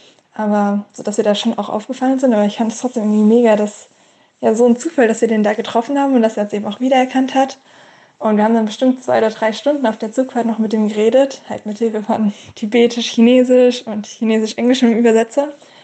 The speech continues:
Es war trotzdem total interessant, was er erzählt hat. Und ja, der hat uns am Ende dann auch noch seine tibetische Gebetskette geschenkt, was ich irgendwie auch ziemlich große Geste fand.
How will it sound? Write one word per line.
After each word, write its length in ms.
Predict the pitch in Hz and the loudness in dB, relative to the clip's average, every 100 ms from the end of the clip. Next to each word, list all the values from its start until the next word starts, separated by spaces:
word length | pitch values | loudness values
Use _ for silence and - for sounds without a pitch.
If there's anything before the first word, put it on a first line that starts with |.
| _ - | _ -12
Es 80 | 226 | -10
war 80 | |
trotzdem 500 | 220 233 - 220 214 | -8 -10 -8 -8 -8
total 300 | 226 233 233 | -10 -6 -4
interessant, 480 | 226 233 - 240 240 | -4 -8 -6 -2 -2
was 160 | 220 214 | -4 -8
er 80 | 202 | -10
erzählt 440 | 208 247 240 240 | -6 -6 -6 -6
hat. 200 | 233 226 | -10 -8
Und 280 | 196 196 - _ _ _ _ _ _ _ | -8 -8 -10 _ _ _ _ _ _ _
ja, 180 | 262 226 | -2 0
der 140 | 214 220 | -2 -4
hat 80 | |
uns 160 | 233 226 | -4 -4
am 140 | 208 | -4
Ende 200 | 226 233 | -2 -2
dann 240 | 233 220 208 | -2 -4 -6
auch 80 | 226 | -10
noch 200 | 214 - | -14 -10
seine 320 | 226 208 208 | -6 -6 -6
tibetische 800 | - 214 220 220 - 202 202 202 - _ | -14 -10 -8 -8 -8 -6 -4 -6 -10 _
Gebetskette 840 | 214 214 226 - - 254 254 294 311 _ | -8 -4 -6 -8 -10 -8 -4 -6 -6 _
geschenkt, 520 | 277 - 294 311 302 _ _ _ _ | -14 -6 -4 -6 -10 _ _ _ _
was 100 | 226 | -14
ich 60 | 214 | -10
irgendwie 200 | 220 214 | -8 -8
auch 140 | 214 - _ | -10 -16 _
ziemlich 320 | - 240 233 - | -6 -4 -4 -6
große 300 | 226 233 214 | -8 -6 -8
Geste 380 | 214 226 277 | -8 -8 -8
fand. 320 | 269 269 302 | -6 -8 -8